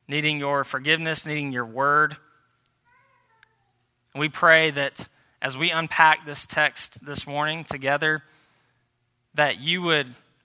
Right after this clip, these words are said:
open up our, our eyes to see the truth of your word. Lord, that you would do a work in our hearts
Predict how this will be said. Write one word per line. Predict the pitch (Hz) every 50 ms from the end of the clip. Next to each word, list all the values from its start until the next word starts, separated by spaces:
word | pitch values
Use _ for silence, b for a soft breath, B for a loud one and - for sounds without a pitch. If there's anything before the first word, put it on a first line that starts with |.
| _ _ -
open | 156 175 - 190 185
up | 175 165 156 -
our, | 151 143 139 135 - -
our | 135 139 131 - -
eyes | 120 131 143 151 160 175 165 -
to | - 147
see | - - - - 151 151 156 165 175 165 _ _ _ _ _ _ _ _ _ _ _ _ _ _ -
the | 139
truth | 127 - - - 170 180 180 -
of | 185 151 156
your | 151 147
word. | 131 131 135 139 143 151 151 147 _ _ _ _ _ _ _ _ _ _ _ _ _ _ _ _ _ _ _ _ _ _ _ _ _ _ _ _ _ _ _ _ _
Lord, | - 147 156 170 180 170
that | 156 151 139
you | 139 156 170 165
would | 160 151 143
do | 165 160
a | 151 139
work | 127 131 147 156 165 170 - -
in | 151 147
our | 147 135 127
hearts | - - 139 151 160 175 - - - - - - - -